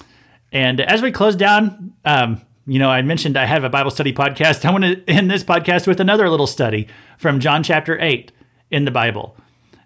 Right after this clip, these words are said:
And again, even if you're not a Christian yourself listening right now, I, I think you'll find this, um, I think you'll find this helpful, that in John eight, Jesus is speaking to a group of Jews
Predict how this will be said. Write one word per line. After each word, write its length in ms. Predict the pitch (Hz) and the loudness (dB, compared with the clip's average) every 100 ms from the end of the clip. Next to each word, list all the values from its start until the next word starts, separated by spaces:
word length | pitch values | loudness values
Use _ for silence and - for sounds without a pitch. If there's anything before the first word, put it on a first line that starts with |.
| _ 131 | _ -4
And 180 | 120 | -2
again, 220 | 120 147 143 | 0 0 0
even 200 | 147 147 | 0 -2
if 100 | 151 | -2
you're 80 | |
not 140 | 151 147 | 0 -2
a 40 | |
Christian 360 | - 160 - 143 | -2 -4 -2 -2
yourself 380 | 131 170 147 143 | -2 0 0 -2
listening 280 | 120 139 | -6 -4
right 140 | 135 143 | -2 0
now, 200 | 135 135 | 0 0
I, 220 | 123 143 | 0 -2
I 80 | 160 | -2
think 220 | 196 233 | 0 2
you'll 140 | 247 233 | 2 0
find 320 | 214 196 185 | 2 0 2
this, 300 | 175 170 - - _ _ - | 0 0 -10 -20 _ _ -8
um, 420 | 139 131 117 110 - - | -2 0 -2 -6 -8 -4
I 80 | |
think 140 | 175 185 | -2 0
you'll 100 | 180 | 0
find 220 | 165 156 | 0 -2
this 120 | 143 | -2
helpful, 360 | 135 123 - 117 | -2 -4 -6 -8
that 140 | 123 | -4
in 100 | 131 | -2
John 260 | 135 190 214 | 0 0 0
eight, 360 | 165 151 - _ _ _ _ - | -2 -2 -4 _ _ _ _ -14
Jesus 380 | 123 165 180 175 | -2 -2 0 -2
is 120 | 165 | -4
speaking 380 | - 175 170 170 | -2 -4 -2 -6
to 260 | - 156 143 | -2 0 0
a 100 | 131 | 0
group 200 | 127 127 | -2 -2
of 100 | 113 | -4
Jews 520 | 110 120 104 101 - | -4 -4 -4 -10 -14